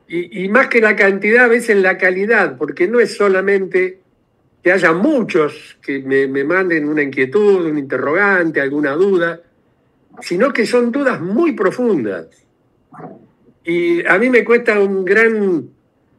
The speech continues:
sacrificio desde lo personal, y lo digo sin ninguna vergüenza,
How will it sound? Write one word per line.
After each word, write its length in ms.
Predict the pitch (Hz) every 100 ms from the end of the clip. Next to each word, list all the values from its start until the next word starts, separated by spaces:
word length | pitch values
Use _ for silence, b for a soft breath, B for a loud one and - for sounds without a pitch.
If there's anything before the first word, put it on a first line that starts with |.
| - 277
sacrificio 720 | - 160 175 165 247 214 185
desde 260 | 170 165
lo 200 | 156 151
personal, 580 | - 147 - 151 208 170
y 60 | 156
lo 140 | 175
digo 300 | 233 220 196
sin 280 | - - 156
ninguna 300 | 170 214 202
vergüenza, 600 | 180 196 208 156 - 175